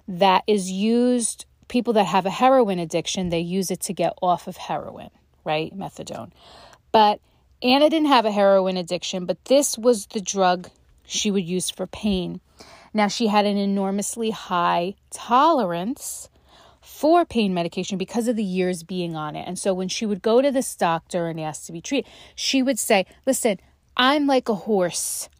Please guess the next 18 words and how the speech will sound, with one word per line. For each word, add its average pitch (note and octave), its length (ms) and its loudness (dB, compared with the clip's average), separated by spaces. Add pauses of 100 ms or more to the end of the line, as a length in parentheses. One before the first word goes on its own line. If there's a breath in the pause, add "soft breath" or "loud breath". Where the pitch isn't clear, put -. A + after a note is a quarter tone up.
(100)
I B3 200 4
can C4 180 -2
handle A3+ 500 0
a G#3 40 0
lot. F#3+ 320 2
Don't A3+ 180 0
worry C#4+ 200 4
about C4+ 300 2
the B3+ 120 0
dosage. E3+ 920 -4
You A3 140 0
could A#3 220 -2
give B3+ 180 4
me A#3+ 180 2
a G#3+ 40 2
big, G3 340 0
big F#3 240 -4
dose - 500 -10